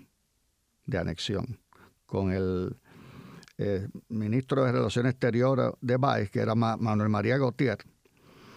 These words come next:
y un, eh, agente comercial norteamericano que se llamó, se llamó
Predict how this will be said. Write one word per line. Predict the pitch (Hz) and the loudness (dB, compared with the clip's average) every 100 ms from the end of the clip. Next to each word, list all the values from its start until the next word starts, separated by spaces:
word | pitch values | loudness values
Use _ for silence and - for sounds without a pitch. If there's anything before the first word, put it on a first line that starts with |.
| - - _ | -20 -20 _
y | - 170 175 - | 2 4 4 2
un, | 156 156 170 - _ _ - | 2 4 2 -2 _ _ 0
eh, | 131 123 120 117 117 113 110 _ _ _ _ _ _ _ _ _ _ _ _ _ | 4 4 4 4 4 2 0 _ _ _ _ _ _ _ _ _ _ _ _ _
agente | 127 110 143 160 | 0 4 4 2
comercial | 139 143 143 160 156 | 2 2 4 4 2
norteamericano | 123 151 170 147 131 - 131 120 120 123 - | 4 2 2 2 2 2 2 4 0 -4 -4
que | 98 | -4
se | 107 | 0
llamó, | 104 107 123 127 - - | 2 2 2 0 -4 -8
se | 127 | 0
llamó | 127 120 160 175 | 2 2 2 -2